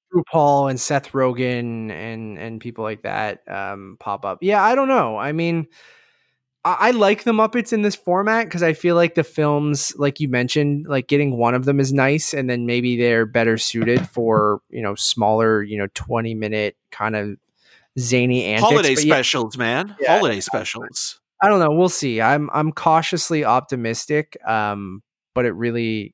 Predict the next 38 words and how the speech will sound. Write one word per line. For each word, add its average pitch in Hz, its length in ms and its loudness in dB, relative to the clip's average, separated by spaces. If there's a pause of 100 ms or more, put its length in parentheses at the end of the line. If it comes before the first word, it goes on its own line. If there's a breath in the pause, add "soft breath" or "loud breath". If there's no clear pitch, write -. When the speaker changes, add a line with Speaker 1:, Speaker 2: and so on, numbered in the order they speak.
Speaker 1:
kinda 113 260 -4
depends. 104 460 -6
I 185 160 4
hope 202 320 2
everyone 185 420 2
that 151 140 2
they 143 140 2
involve 117 460 2
from 123 180 -6
the 113 80 -4
celebrity 113 520 -2
side 131 280 0
of 131 100 -6
things 147 320 0
are, 113 160 4
like, 110 300 0 (440 soft breath)
you 180 60 -6
know, 127 80 2
big 117 300 2
Muppet 110 400 2
fans 127 400 0
and 110 180 0
aren't 101 280 -2
just - 240 -2
phoning 139 360 2
it 143 80 2
in, 160 280 0 (300)
and 123 100 -2
they're 120 100 4
doing 113 320 2
it 107 100 0
because 107 300 -4
they 107 120 0
truly 107 420 -2
love, 107 520 -2 (140)
you 120 140 -6
know, 90 200 -2 (180)
they 113 180 0